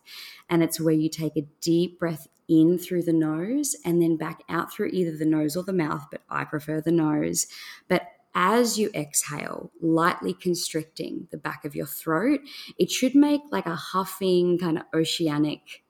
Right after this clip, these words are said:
sound i-, with-, within your headspace. And it's very soothing to that vagus nerve, and it helps to calm the system. On a similar note, and this is something that really applies to me personally again, singing,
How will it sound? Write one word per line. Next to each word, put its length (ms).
sound 600
i-, 100
with-, 320
within 280
your 80
headspace. 760
And 140
it's 300
very 600
soothing 720
to 140
that 220
vagus 480
nerve, 420
and 100
it 80
helps 300
to 100
calm 440
the 60
system. 600
On 160
a 60
similar 420
note, 540
and 140
this 160
is 80
something 240
that 100
really 220
applies 320
to 80
me 100
personally 480
again, 540
singing, 840